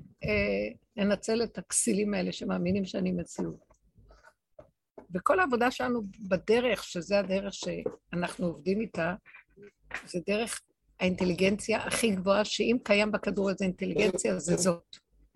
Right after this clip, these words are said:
זה לקחת את מציאות העולם, לא להגיב לה,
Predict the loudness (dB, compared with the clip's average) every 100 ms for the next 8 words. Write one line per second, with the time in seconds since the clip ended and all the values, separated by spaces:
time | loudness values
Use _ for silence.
0 | -8 -8 -14 _ _ -20 _ -4 2 2
1 | 4 0 0 0 -2 0 0 0 2 2
2 | 4 2 2 2 0 -2 -8 -12 _ -4
3 | 6 8 8 6 4 4 4 4 2 0